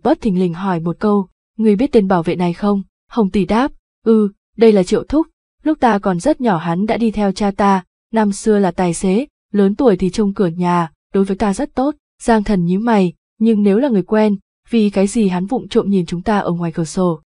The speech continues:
Lời của Giang Thần khiến Hồng Tỷ cứng tay, không thể tin quay đầu lại, phát hiện trong khe hở cửa biệt thự phía sau, thật sự có một đôi mắt không có ý tốt đang nhìn chăm chăm vào họ. Hồng Tỷ sợ hãi mở miệng,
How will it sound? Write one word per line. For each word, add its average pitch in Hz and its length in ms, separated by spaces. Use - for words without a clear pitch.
Lời 233 160
của 208 140
Giang 226 220
Thần 196 220
khiến 208 220
Hồng 240 200
Tỷ 196 140
cứng 185 240
tay, 220 300
không 269 220
thể 214 140
tin 220 240
quay 220 220
đầu 190 180
lại, 175 280
phát 311 140
hiện 214 200
trong 208 180
khe 208 200
hở 196 260
cửa 180 100
biệt 175 220
thự 214 220
phía 185 180
sau, 214 380
thật 233 100
sự 208 340
có 202 100
một 240 160
đôi 196 180
mắt 247 200
không 220 180
có 190 100
ý 185 200
tốt 294 220
đang 208 160
nhìn 190 160
chăm 180 220
chăm 185 180
vào 175 140
họ. 170 260
Hồng 185 200
Tỷ 180 180
sợ 185 200
hãi 190 180
mở 254 180
miệng, 165 260